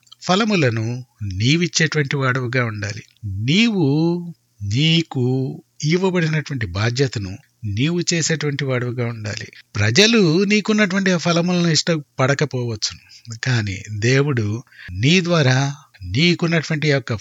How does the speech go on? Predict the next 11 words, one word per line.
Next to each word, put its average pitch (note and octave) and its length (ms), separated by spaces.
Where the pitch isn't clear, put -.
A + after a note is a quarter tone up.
ఫలములను C3 580
దేవుడు C3+ 400
నువ్వు A#2 260
ఫలించాలని C#3 720
ఎక్స్‌పెక్ట్ - 420
చేస్తూ G#2+ 300
ఉంటాడు. G#2 480
ఇప్పుడు B3 220
మనం G#3+ 300
చెప్పుకున్నటువంటి E3+ 720
ఈ - 20